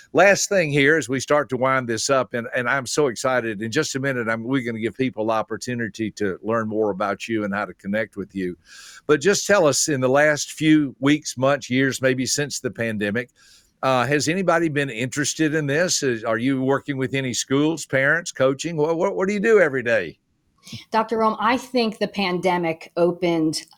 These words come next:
Speaker 2: a Pandora's box about how, um, difficult relationships can be.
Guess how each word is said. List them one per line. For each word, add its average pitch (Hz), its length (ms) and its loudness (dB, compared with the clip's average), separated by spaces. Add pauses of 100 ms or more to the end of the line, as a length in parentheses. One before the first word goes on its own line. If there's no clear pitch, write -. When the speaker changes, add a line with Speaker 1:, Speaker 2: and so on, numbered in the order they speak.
(140)
Speaker 2:
a 156 100 4
Pandora's 156 720 -2
box - 680 -6 (440)
about 160 580 4 (500)
how, 180 800 0 (400)
um, 151 300 -2
difficult 196 520 0
relationships 160 760 -4
can 147 220 -2
be. 135 400 -10